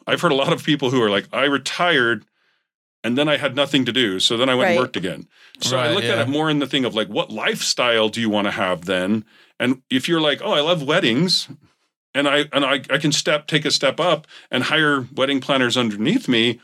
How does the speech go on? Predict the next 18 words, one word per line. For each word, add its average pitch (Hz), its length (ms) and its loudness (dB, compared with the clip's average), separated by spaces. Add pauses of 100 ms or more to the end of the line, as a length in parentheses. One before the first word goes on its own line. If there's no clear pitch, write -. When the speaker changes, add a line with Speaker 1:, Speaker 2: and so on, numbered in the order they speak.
Speaker 1:
once 139 200 0
I 135 80 2
get 127 200 -2
to 127 120 0
a 110 60 0
point, 123 340 0 (360)
and 160 160 0
then 160 320 0 (160)
I 160 80 0
can 160 180 0
run 175 240 0
this 151 380 2
into 160 280 0
my 156 420 0
whatever, 160 360 -2
seventies 143 560 0
or 160 80 0
eighties, 160 420 -2